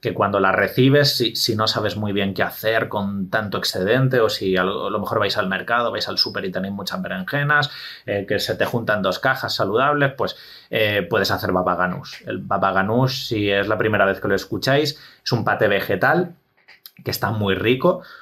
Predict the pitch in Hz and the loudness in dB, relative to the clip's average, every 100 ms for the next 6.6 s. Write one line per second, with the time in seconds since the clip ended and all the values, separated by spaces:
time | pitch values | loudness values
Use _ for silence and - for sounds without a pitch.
0 | - - 110 107 113 110 101 95 - 95 | -20 -4 0 2 2 4 2 2 0 0
1 | 117 113 113 113 107 104 104 113 104 110 | 4 4 4 4 4 2 0 2 2 2
2 | 107 101 107 104 110 101 110 - 107 101 | 2 2 0 2 0 2 2 2 2 2
3 | - 107 98 95 92 92 92 90 92 123 | 2 2 2 2 4 4 4 2 4 6
4 | 135 135 131 131 - 98 98 101 95 92 | 8 8 8 6 4 2 2 0 0 2
5 | 107 123 120 120 120 104 95 92 - 90 | 4 4 4 4 4 4 2 -2 -2 0
6 | 98 120 123 117 113 110 | 2 4 4 4 4 2